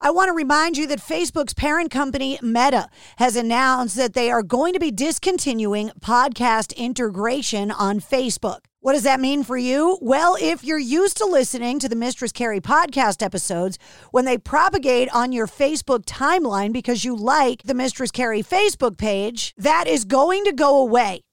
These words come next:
and they haven't announced exactly when. So if you like listening to the Mistress Carrie podcast, make sure you follow and subscribe to the Mistress Carrie podcast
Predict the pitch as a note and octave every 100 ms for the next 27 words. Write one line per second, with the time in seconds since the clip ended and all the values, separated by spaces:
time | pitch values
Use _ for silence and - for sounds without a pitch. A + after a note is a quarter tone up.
0 | - G3 F#3 C#4+ F4+ D#4+ D4 C#4 - A3
1 | G3+ A3+ - G3 F3 G3+ F3 - _ _
2 | _ - E4+ A4 B4 A#3 B3+ D4+ F#4 E4+
3 | F#4 F#4 F4+ F4 C4+ D#4 D4+ E4 - D#4
4 | C#4+ A#3 F#4 F4+ C#4 D#4 D4+ D#4 C4 A#3+
5 | B3+ F4+ - - D#4 C#4+ C#4+ - B3 A#3+
6 | - - D#4 E4+ D#4 D#4 D#4 B3 A3 A#3+
7 | F#3+ - C4 D4 G4 F#4+ B3 G#3 F3 F3+
8 | - G#3 F#3+ D#3+ F#3+ F3+ F#3 G3+ G#3+